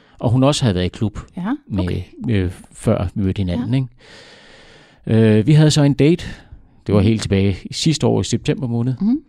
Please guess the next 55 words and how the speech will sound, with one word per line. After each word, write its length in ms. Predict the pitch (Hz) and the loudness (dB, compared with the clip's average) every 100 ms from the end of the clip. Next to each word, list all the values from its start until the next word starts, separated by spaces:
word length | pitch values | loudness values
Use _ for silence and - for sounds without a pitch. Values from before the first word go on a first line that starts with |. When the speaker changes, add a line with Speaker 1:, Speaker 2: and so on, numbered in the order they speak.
| _ _ _ _ _ _ - | _ _ _ _ _ _ -4
Speaker 1:
Øh, 360 | 107 104 101 101 | 0 0 0 0
og 100 | - | 0
den 140 | 143 | 2
date 200 | 120 123 | 2 0
der, 120 | 113 | 0
den 220 | - 104 | 0 -2
gik 240 | 95 110 - - | -2 -4 -4 -8
af 160 | 107 | -8
pommeren 400 | - - - 92 | -8 -8 -6 -8
til. 160 | - 80 330 | -8 -12 -4
Speaker 2:
Nå, 120 | 226 - - 127 - 139 | -4 -4 -2 -2 2 2
åh, 160 | 285 208 | 2 0
Gud. 240 | 190 214 - | 0 0 0
Speaker 1:
<laughs> 40 | |
Ja. 140 | 135 90 - _ - - - - - - - | -2 -2 -4 _ -20 -20 -20 -20 -20 -18 -4
Altså, 200 | 107 104 | -2 0
det 180 | 123 120 | 2 4
var, 220 | 123 110 | 4 4
det, 220 | 131 127 | 4 2
vi, 80 | 127 | 4
vi, 180 | 127 131 | 4 2
det, 280 | 131 143 - | 4 2 2
der 60 | |
var 140 | 147 147 | 2 2
slet 180 | 120 | 2
ikke 100 | 113 | 2
noget. 160 | 110 104 | 2 2
Vi 60 | 113 | 0
snakkede 400 | 98 95 127 143 | -2 -2 0 0
selvfølgelig, 380 | 107 110 110 113 | 2 2 4 4
men 140 | 101 | 2
det 140 | 107 | 2
var, 140 | 104 107 | 2 2
det 140 | - | 4
er 40 | 180 | 4
Speaker 2:
Ja, 80 | |
Speaker 1:
jo 60 | 165 | 2
Speaker 2:
ja. 60 | 170 | -4
Speaker 1:
sådan 220 | 131 113 | -2 -2
en 20 | |
ganske 280 | 107 107 113 | 0 0 0
almindelig 320 | 95 95 98 | -2 -2 -4
venlighed. 380 | 85 92 92 95 - 175 160 | -4 -4 -6 -8 -10 -12 -12
Speaker 2:
Okay. 100 | - 156 160 _ _ _ - | -12 -16 -16 _ _ _ -2
Speaker 1:
Men 100 | 151 | 2
vi 80 | |
holdt 220 | 190 180 175 | 4 2 0
kontakt. 380 | 160 131 135 | -4 -2 -2
Speaker 2:
Så 80 | - | 0
I 100 | 247 | -2
skulle 200 | 269 269 | 2 4
helt 120 | 294 | 4
sikkert 200 | 240 220 | 2 -2
ses 220 | 220 233 214 | 0 -2 -2
igen? 240 | 208 247 | 0 4